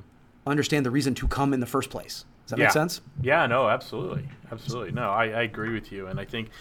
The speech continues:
Speaker 2: part of the thing is, too, I think distributors can help make end user shows more successful as well
Speaker 1: Oh,
Speaker 2: to
Speaker 1: yeah.
Speaker 2: make sure, like what you said, make sure you know who you're bringing, right?
Speaker 1: Yeah.
Speaker 2: That the, and, and also, I think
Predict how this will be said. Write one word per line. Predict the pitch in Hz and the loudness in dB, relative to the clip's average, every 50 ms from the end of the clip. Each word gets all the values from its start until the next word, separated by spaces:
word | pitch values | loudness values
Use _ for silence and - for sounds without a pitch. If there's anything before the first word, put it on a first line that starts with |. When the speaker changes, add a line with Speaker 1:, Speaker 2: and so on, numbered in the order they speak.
| - - - - - - | -20 -18 -18 -20 -20 0
Speaker 2:
part | - 131 135 139 | 4 6 6 6
of | 123 | 4
the | 110 | 0
thing | 110 117 110 110 | -2 -2 -2 0
is, | 110 107 104 101 - | 0 0 -2 -2 -4
too, | - - - 131 127 117 107 - | -8 -4 -4 -2 0 -2 -2 -2
I | - - | -4 -4
think | 143 113 107 - - 107 | -2 -4 -4 -6 -8 -10
distributors | 101 113 - - 139 135 143 127 110 - | -10 -10 -6 -2 -2 -2 -2 -4 -4 0
can | - 104 | 0 2
help | 101 104 101 95 | 2 2 -2 -2
make | 101 101 98 - - - | -4 -8 -8 -8 -6 -6
end | 113 110 | -4 -4
user | 104 101 101 98 101 98 | -4 -6 -8 -8 -8 -10
shows | 92 - 110 101 98 90 104 | -8 -6 -6 -6 -6 -6 -10
more | 101 92 | -10 -10
successful | 87 - 92 - - 98 92 - - 92 92 | -10 -12 -14 -12 -12 -12 -12 -10 -12 -12 -12
as | 95 98 | -10 -6
well | 104 101 101 98 95 - - - - - - | -2 -2 0 0 -2 -4 -8 -14 -14 -6 -2
Speaker 1:
Oh, | 214 208 | 0 2
Speaker 2:
to | - - | 4 4
Speaker 1:
yeah. | 113 | 4
Speaker 2:
make | 113 107 104 | 2 2 0
sure, | - - 143 123 | 0 0 2 4
like | 113 117 107 - | 4 4 2 2
what | 110 101 - | -2 -4 -4
you | 151 147 | -6 -6
said, | 120 - 120 98 90 - - - - - - - - - | 0 0 2 0 0 -2 -8 -18 -20 -20 -20 -20 -18 -10
make | - 117 123 123 120 | -2 -2 -2 0 -2
sure | - - 127 | -4 -6 -4
you | 113 110 110 | -4 -2 2
know | 110 113 120 | 2 2 2
who | 123 | 2
you're | 131 139 147 | 0 -2 2
bringing, | 139 139 117 110 120 135 165 185 - - - - - | 4 4 4 4 2 0 0 -2 -6 -10 -14 -8 -4
right? | 110 107 110 127 | 0 0 2 0
Speaker 1:
Yeah. | 127 120 | 0 -2
Speaker 2:
That | 104 113 107 110 | -4 -6 -6 -4
the, | 113 117 113 95 | -4 -4 -4 -2
and, | 113 117 117 117 113 | -2 -2 -2 -2 -4
and | - - 120 113 120 | -4 -6 -4 -4 -2
also, | 131 - 214 - - 240 220 202 185 - - - - - - - - - - - - - | -2 -2 -2 -2 -2 -2 -2 -2 -2 -4 -12 -14 -14 -16 -16 -18 -20 -20 -18 -18 -10 -6
I | - 131 | -6 -4
think | 127 - 208 247 247 | 0 0 -2 -2 -2